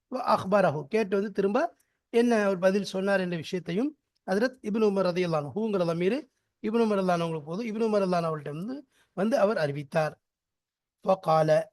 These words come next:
ஹஜ்ரத் இப்னு உமர் ரலியல்லாஹு அன்ஹு அவங்க சொன்னாங்க, அலம் உக்பிருக்கும் அன்னஹு அஹதுல் உலமாஇ, அலம் உக்பிருக்கும், நான் உங்களுக்கு அறிவிக்கவில்லையா? அக்பர யுக்பிரு உக்பிர்கும்,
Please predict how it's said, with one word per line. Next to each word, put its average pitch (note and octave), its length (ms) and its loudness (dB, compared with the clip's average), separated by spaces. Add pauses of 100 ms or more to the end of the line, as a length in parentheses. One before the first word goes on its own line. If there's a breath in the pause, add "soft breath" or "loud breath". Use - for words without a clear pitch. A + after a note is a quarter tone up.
(100)
ஹஜ்ரத் F#3 340 -2
இப்னு F#3+ 200 0
உமர் F3+ 200 -2
ரலியல்லாஹு E3 320 -2
அன்ஹு D#3 100 -4
அவங்க D3+ 160 -6
சொன்னாங்க, D3+ 360 -6 (680)
அலம் G3 260 4 (100)
உக்பிருக்கும் G3 720 -2 (840)
அன்னஹு G#3 440 2 (120)
அஹதுல் F#3 480 -2
உலமாஇ, F#3+ 600 -2 (680)
அலம் G3+ 300 2
உக்பிருக்கும், A3 680 -2 (120)
நான் F#3 260 -2
உங்களுக்கு F3+ 460 -2
அறிவிக்கவில்லையா? F#3 680 -2 (100)
அக்பர F3 420 0 (540)
யுக்பிரு G#3 520 -2 (720)
உக்பிர்கும், G3 880 -2